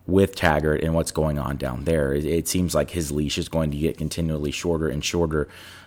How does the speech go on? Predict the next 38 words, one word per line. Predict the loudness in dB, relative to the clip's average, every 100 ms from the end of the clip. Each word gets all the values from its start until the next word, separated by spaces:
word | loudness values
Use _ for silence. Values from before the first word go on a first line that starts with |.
| -4
uh, | 0 0
by | 0 0
the | 0 -2
day. | 2 4 4 0 -6 -14 -20 -16 -8
Uh, | -6 -6
three | 0 2 4
and | 2
three | 2 6 6
at | 4
this | 0 2
point | 0 2 2
just | -2 -2
isn't | -4 -4 -2
gonna | -2 -2
cut | 0 0
it | 0
for | -4
Florida | -2 2 2
State, | 2 4 4 4
and, | 2 -2 -2 -2
um, | -2 -4 -6 -6
you | -4
know, | -2 -2
the | -2
schedule | 2 4 4 2
is |
not | 2 0 0
gonna | -2 -2
afford | -2 0 2 2
them | 2 2
many | 0 0
other | 0 0
weeks | 0 0 0
that | -4
they | -2
can | -4
take | -2 -2 0
off. | 2 2 -2 -12 -20 -20 -20